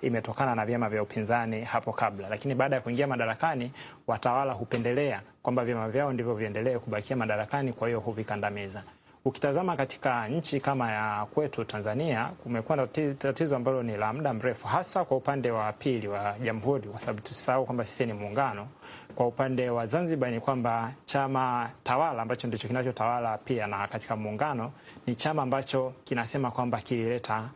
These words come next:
mapinduzi. Kwa hiyo utokaji wake wa serikali, serikalini, kwa namna yoyote ni lazima kiendelee kubaki serikalini.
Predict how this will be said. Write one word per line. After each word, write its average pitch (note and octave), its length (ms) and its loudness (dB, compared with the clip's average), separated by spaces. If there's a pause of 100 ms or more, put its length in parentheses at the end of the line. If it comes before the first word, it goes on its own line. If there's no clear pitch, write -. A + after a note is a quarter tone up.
mapinduzi. G#2 640 -4 (360)
Kwa B2+ 140 2
hiyo A#2+ 340 0 (200)
utokaji B2+ 480 0
wake D#3+ 240 2
wa B2+ 60 2
serikali, C#3 640 2 (140)
serikalini, B2 720 2 (120)
kwa C3+ 140 2
namna D#3 240 2
yoyote C#3 280 2
ni A2+ 60 0
lazima B2 340 2
kiendelee A2 500 0
kubaki A2+ 320 -2
serikalini. G#2 640 -2